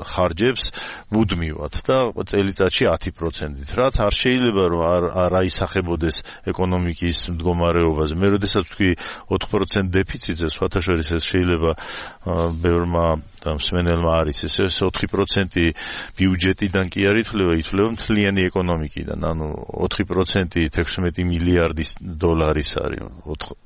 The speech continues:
ორმოცდაორი მილიარდი ლარის თუ ორმოცდაოთხი მილიარდი ლარის და არა, და არა, იმისი, რა ქვია, თორმეტი მილიარდის. ანუ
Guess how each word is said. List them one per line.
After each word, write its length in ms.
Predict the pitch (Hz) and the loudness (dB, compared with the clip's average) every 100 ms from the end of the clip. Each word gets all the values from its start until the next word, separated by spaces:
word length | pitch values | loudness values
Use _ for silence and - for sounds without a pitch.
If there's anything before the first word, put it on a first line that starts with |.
| - | -8
ორმოცდაორი 840 | 87 82 80 78 - 78 78 80 87 | -2 -2 -2 -2 2 4 4 4 2
მილიარდი 640 | 82 80 82 78 76 90 | 0 0 2 2 2 2
ლარის 400 | 85 73 67 64 | 2 2 0 -6
თუ 100 | - | -8
ორმოცდაოთხი 600 | - 69 69 73 71 - 80 | -8 -8 -6 -4 -4 -4 -4
მილიარდი 560 | 76 78 78 76 73 | -2 0 0 0 -4
ლარის 340 | 71 65 - - | -6 -6 -8 -2
და 120 | 82 | 2
არა, 280 | 78 80 104 101 - - - - - - - - - - - | 4 4 2 0 -6 -10 -8 -6 -4 -4 -4 -6 -8 -10 -10
და 300 | - 82 98 92 | -6 2 4 4
არა, 300 | 92 110 120 110 | 4 4 4 2
იმისი, 520 | 87 82 85 - 82 80 | 0 -4 -6 -6 -6 -8
რა 180 | 78 78 | -10 -12
ქვია, 380 | - 78 71 71 73 73 - | -10 -6 -6 -6 -8 -12 -8
თორმეტი 480 | - 90 85 85 87 | 0 0 0 -2 -2
მილიარდის. 580 | 85 85 82 78 78 - | 0 2 2 0 -2 -2
ანუ 240 | 95 107 | 0 2